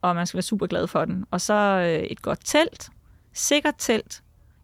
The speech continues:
Især hvis man også vælger at gå i september, så synes jeg, det er vigtigt, at man ikke tager afsted med et telt, hvor det skal holdes op af en skistav eller sådan et eller andet. Øh, det er sikkert fint i visse egne på, undskyld mig, men Caminoen eller et eller andet, men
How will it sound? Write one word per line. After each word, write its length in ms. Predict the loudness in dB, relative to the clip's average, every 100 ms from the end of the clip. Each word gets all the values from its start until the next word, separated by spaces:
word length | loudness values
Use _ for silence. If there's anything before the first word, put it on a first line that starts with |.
| -6
Især 300 | 2 4 4
hvis 140 | 2 2
man 80 |
også 180 | 4 2
vælger 220 | 2 2
at 60 | 4
gå 120 | 2
i 60 | 2
september, 520 | -2 -2 0 0 -2
så 160 | -4 -4
synes 360 | 4 4 6
jeg, 80 | 4
det 80 | 4
er 40 |
vigtigt, 240 | 2 2 2
at 60 |
man 120 | 2
ikke 100 | 0
tager 140 | 0 0
afsted 280 | 2 2 4
med 140 | 2
et 60 | 2
telt, 280 | 0 0 0
hvor 540 | 4 4 4 4 2 -4 -18 -20 -20 -6
det 100 | -2
skal 140 | 2 6
holdes 260 | 6 6
op 180 | 4 6
af 80 | 4
en 60 | 2
skistav 520 | 2 2 4 2 2
eller 180 | 0 0
sådan 160 | 2 2
et 40 |
eller 160 | 2 0
andet. 380 | 0 0 0 0
Øh, 300 | -2 -4 -6 -6 -8 0
det 80 | 2
er 40 |
sikkert 260 | 4 4 4
fint 380 | 6 6 6 2
i 40 |
visse 280 | 4 4 6
egne 400 | 6 6 4 4
på, 380 | 4 2 0 -4 -2
undskyld 280 | -2 -2
mig, 300 | 0 2 4
men 140 | 2 2
Caminoen 680 | 4 6 8 6 6 6 6
eller 160 | 4
et 80 | 4
eller 200 | 6 6
andet, 220 | 6 4
men 220 | 4 2